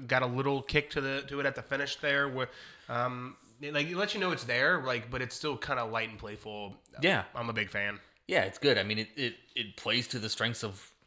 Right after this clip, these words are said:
Speaker 2: that it has and doesn't try to overcomplicate it all. I like it.
Speaker 1: Exactly. All right, folks, we're going to go ahead and pour a glass next of the Hudson Whiskey Baby Bourbon.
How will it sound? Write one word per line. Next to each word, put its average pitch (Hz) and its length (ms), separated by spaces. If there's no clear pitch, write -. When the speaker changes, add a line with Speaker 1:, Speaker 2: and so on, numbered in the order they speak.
Speaker 2:
that 92 160
it 98 80
has 110 420
and 101 300
doesn't 104 220
try 107 160
to 117 60
overcomplicate 113 720
it 92 100
all. 92 160
I 95 100
like 107 240
it. 92 140
Speaker 1:
Exactly. 135 800
All 143 80
right, 180 120
folks, 180 340
we're 147 100
going 185 200
to 175 60
go 170 160
ahead 160 240
and 139 280
pour 151 460
a 135 100
glass 135 420
next 139 440
of 131 300
the 139 160
Hudson 165 800
Whiskey 156 400
Baby 143 380
Bourbon. 220 400